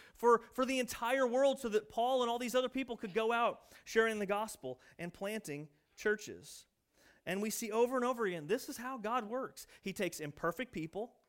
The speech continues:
and he uses them for his perfect cause. He takes brokenness, and he pours out his strength through it. He takes our past, and he forgives us of it.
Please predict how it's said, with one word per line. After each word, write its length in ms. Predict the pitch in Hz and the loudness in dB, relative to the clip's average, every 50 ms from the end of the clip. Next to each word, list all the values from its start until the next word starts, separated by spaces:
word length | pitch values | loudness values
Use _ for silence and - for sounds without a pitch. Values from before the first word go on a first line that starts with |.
| _ _ _ _ _ _ - | _ _ _ _ _ _ -4
and 140 | - 190 196 | -2 0 0
he 60 | 190 | 0
uses 320 | 190 202 202 190 202 190 | 0 -2 -4 -4 -6 -4
them 120 | 196 214 208 | -4 -4 -4
for 160 | - - 185 | -2 -2 0
his 160 | 202 196 - | 0 0 -2
perfect 480 | - _ - 151 147 - 190 - - - | -4 _ -6 -6 -6 -6 -8 -12 -12 -10
cause. 460 | - 220 214 185 135 - - - - - - - | -8 -8 -8 -8 -10 -12 -14 -20 -20 -20 -18 -8
He 100 | - 214 | -6 0
takes 200 | 208 233 202 - 151 | 0 0 0 0 -6
brokenness, 1000 | 127 - 143 151 165 185 190 - 262 208 240 285 320 311 - - - - - _ _ _ _ _ _ - - | -10 -4 2 4 4 4 4 0 -6 -6 -4 -4 -4 -4 -6 -8 -10 -10 -12 _ _ _ _ _ _ -8 -6
and 80 | 175 | -4
he 80 | 202 196 | -4 -4
pours 340 | - - 214 233 254 214 247 | -4 -2 2 2 2 2 2
out 140 | 247 233 214 | -2 0 -2
his 140 | 214 208 | -2 -4
strength 560 | - - - - - 208 220 240 240 - - - _ _ _ _ _ _ _ _ - | -6 -8 -10 -8 -6 -4 -4 -4 -6 -8 -14 -20 _ _ _ _ _ _ _ _ -4
through 260 | - 240 285 269 175 | 0 0 2 2 0
it. 240 | - - - - - _ _ _ _ _ _ _ _ _ _ _ - | -2 -6 -12 -20 -20 _ _ _ _ _ _ _ _ _ _ _ -12
He 80 | - | -10
takes 240 | 175 - 220 208 - | -4 -4 -4 -2 0
our 100 | 220 196 | -2 -2
past, 500 | - - - 190 190 220 226 - - - | -2 -2 -2 -2 -2 -2 -4 -10 -10 -8
and 80 | 180 170 | -8 -8
he 40 | 160 | -6
forgives 420 | - 151 139 131 156 170 160 170 | -8 -8 -6 -4 -4 -4 -4 -4
us 160 | 165 - - | -8 -8 -6
of 140 | 143 147 170 | -8 -6 -6
it. 140 | 214 208 | -8 -10